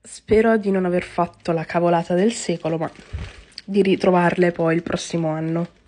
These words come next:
Mi dispiace tanto, tanto, tanto, ma devo rimuovere le foglioline e le zucchette. Anche questo cestino stupendo. Ciao, ciao. Il nostro amato amico fantasmino.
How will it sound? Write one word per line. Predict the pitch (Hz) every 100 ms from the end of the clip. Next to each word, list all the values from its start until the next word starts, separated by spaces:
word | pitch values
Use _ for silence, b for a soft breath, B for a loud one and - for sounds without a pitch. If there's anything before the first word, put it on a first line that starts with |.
| _ - -
Mi | 214 214
dispiace | 208 - 202 202 208
tanto, | 196 190 202
tanto, | 196 202 233
tanto, | 214 196 196 208
ma |
devo | 190 185
rimuovere | 185 190 185 180 180 175 -
le | -
foglioline | 202 208 196 190 185 180 185 190 B B B - _ _ _ _ _ _ _ - _ _ _ _ _
e | -
le | 247 240
zucchette. | 233 226 - 220 214 _ - 226 B B B B - - - _ _ _ _ _
Anche | 254 247 247
questo | 240 233 240
cestino | 247 240 - 226 220
stupendo. | 220 - - 220 214 202 208 208 214 - _ _
Ciao, | - 233
ciao. | 233 214 220 233 - _ _ _ _
Il | 233
nostro | 208 208 - 214
amato | 196 190 185 202 -
amico | 208 208 196
fantasmino. | 202 196 190 196 202 196 196 226 -